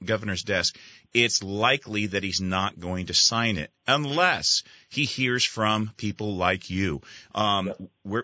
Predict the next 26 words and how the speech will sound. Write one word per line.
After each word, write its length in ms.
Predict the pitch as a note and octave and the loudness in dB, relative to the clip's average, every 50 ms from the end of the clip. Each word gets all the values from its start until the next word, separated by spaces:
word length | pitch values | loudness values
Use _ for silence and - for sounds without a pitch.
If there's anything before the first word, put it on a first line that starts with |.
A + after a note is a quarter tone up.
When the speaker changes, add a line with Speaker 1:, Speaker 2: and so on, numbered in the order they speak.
| - - | -4 -2
Speaker 1:
we're 140 | G#2+ A#2 B2 | -2 0 0
being 240 | A#2 C#3 C#3 C3 A2 | 2 0 0 0 0
very 260 | F#2 A2 A#2 C3 C#3 | 2 2 2 2 2
vocal, 380 | A#2 A#2+ B2+ C3 C3 - C#3+ C3 | 0 0 0 0 0 -2 -6 -8
Chris. 400 | - - - C#3 D3+ - - - - | -4 0 0 2 2 0 0 0 0
I 80 | G2+ | 2
know 280 | G2+ G#2+ G#2 G2 F#2 F2+ | 2 2 0 0 -2 -4
you 160 | C#2+ F2+ A#2 | -2 -2 0
have 100 | B2+ B2 | 0 0
been 140 | A2+ B2+ B2+ | 0 -2 -2
very 220 | A#2 B2+ C3 B2+ A#2+ | 0 0 2 0 0
vocal. 360 | A2+ A#2 A#2+ A#2+ - C3+ A#2+ | 0 -2 -4 -4 -4 -4 -4
We've 160 | G#2+ F#2 E2 | -2 -2 -2
spoken 440 | - - - A2 A2 A2+ - B2+ A#2 | -2 -2 0 0 0 0 0 -4 -4
to 80 | A#2+ | -2
this 160 | A#2 B2+ B2+ - | -2 -2 -4 -4
because 340 | - - - - C3 B2 | -8 -8 -4 -2 -2 0
there's 140 | B2 B2+ B2 | 0 -2 -2
just 120 | C3+ A#2 - | 0 2 2
such 160 | - D#3 - | 2 2 0
a 60 | C3+ | -2
need 220 | A#2 A#2 C3 D3+ | 0 0 -2 -2
for 100 | - - | -2 -2
this 140 | A2+ G#2 - | 0 0 0
to 80 | A2 G2+ | 0 0
happen. 420 | A2 A#2+ B2+ - - - F#2+ - | 0 -2 -2 -4 -6 -14 -18 -20